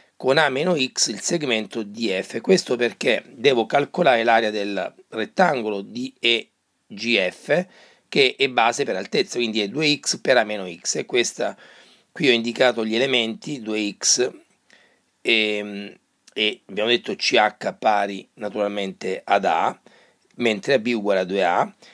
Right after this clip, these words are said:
e abbiamo detto che D con E uguale a due x e C K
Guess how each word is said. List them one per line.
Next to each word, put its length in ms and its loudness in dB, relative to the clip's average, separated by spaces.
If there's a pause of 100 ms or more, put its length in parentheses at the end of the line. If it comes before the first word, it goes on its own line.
(180)
e 240 2 (280)
abbiamo 260 2
detto 320 0
che 260 0
D 140 -4
con 240 2
E 200 -2 (880)
uguale 260 8
a 20 6
due 180 8
x 140 -4
e 120 2
C 180 -2
K 240 2